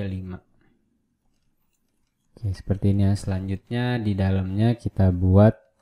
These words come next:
card lagi. Div class card, kita buat card kosong empat ya.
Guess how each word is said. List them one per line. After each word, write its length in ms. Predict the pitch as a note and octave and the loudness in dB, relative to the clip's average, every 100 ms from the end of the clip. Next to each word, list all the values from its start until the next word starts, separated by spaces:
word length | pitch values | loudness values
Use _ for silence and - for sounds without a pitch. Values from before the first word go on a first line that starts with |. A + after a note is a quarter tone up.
| - | -8
card 240 | G2 G2 - _ - | -6 -4 -8 _ -16
lagi. 400 | F#2+ G2 F#2+ - _ _ _ _ _ _ _ - - - - - | -12 -10 -10 -14 _ _ _ _ _ _ _ -20 -16 -14 -14 -12
Div 400 | F#2 G2+ A#2+ B2 - - - | -10 -8 -8 -12 -16 -20 -18
class 640 | F#2+ F#2 F#2 F#2 - - _ | -14 -12 -12 -16 -20 -20 _
card, 480 | - G2 G#2+ A2 A2 - | -18 -14 -14 -14 -18 -20
kita 320 | A#2 G#2 F#2+ | -16 -12 -12
buat 240 | G2 G2+ _ | -12 -14 _
card 320 | G2+ G2 - | -8 -8 -10
kosong 320 | - F#2+ F#2+ F#2+ | -10 -6 -4 0
empat 200 | G2+ - | 2 4
ya. 140 | F2+ | 2